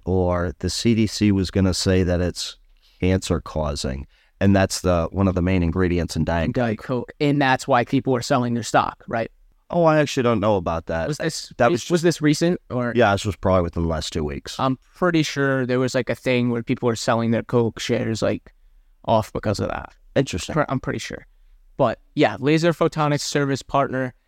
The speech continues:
Speaker 2: Network. So, like I was saying earlier, you could buy one of those guns, go remove rust for people.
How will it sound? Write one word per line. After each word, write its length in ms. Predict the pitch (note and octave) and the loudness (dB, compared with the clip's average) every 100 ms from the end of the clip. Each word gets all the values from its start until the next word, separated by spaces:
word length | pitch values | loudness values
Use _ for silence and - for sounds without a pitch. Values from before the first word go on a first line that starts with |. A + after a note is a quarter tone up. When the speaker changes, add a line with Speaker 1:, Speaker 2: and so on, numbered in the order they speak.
| _ - | _ -4
Speaker 2:
Network. 480 | B2+ - G#2 G#2+ | -4 -4 -8 -8
So, 300 | - C#3 C3+ - _ _ _ _ _ _ _ | -2 0 0 -4 _ _ _ _ _ _ _
like 220 | D#3 E3 | 2 4
I 40 | D#3+ | 4
was 100 | D3+ | 2
saying 240 | D#3+ D3+ | 2 2
earlier, 260 | C#3+ C3 B2 | 2 0 -2
you 140 | B2 | -2
could 120 | B2+ | -2
buy 180 | C#3 C#3+ | 2 2
one 140 | D3 D3 | 2 0
of 80 | |
those 160 | C#3 C3 | 0 -2
guns, 380 | C#3 C3 B2+ - | -4 -2 -4 -4
go 140 | - | 0
remove 340 | C3+ C3+ C3 - | 0 2 0 0
rust 220 | B2 - | 0 0
for 60 | A2+ | -6
people. 420 | B2+ - B2 | -6 -4 -8